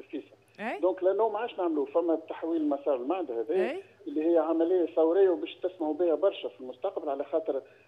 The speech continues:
Speaker 1: العمليه هذه نون سولمون ت-، ت-، تؤدي الى م-، م-، معناها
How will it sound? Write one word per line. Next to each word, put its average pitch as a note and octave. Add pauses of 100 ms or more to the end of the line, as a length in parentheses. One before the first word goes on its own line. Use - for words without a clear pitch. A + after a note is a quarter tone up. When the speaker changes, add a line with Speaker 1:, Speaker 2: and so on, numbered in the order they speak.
(120)
Speaker 1:
العمليه D3+
هذه E3
نون F#3
سولمون F#3
ت-، -
ت-، - (120)
تؤدي C#3 (160)
الى B2+
م-، -
م-، B2
معناها B2+